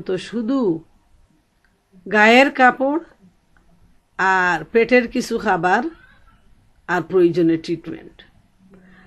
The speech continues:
তাও বিদেশে, লন্ডন, আমেরিকায় ট্রিটমেন্টের খরচটাও দেয় সরকার, তারপর তার food স্ট্যাম্পও দেয়, যাদের প্রয়োজন তারা নেয়।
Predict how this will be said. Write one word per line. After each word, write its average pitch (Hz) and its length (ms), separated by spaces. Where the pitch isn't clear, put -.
তাও 277 300
বিদেশে, 247 600
লন্ডন, 208 500
আমেরিকায় 185 640
ট্রিটমেন্টের 208 580
খরচটাও 165 540
দেয় 160 320
সরকার, 160 380
তারপর 180 600
তার 170 200
food 185 260
স্ট্যাম্পও 214 520
দেয়, 165 260
যাদের 165 380
প্রয়োজন 170 540
তারা 160 260
নেয়। 160 320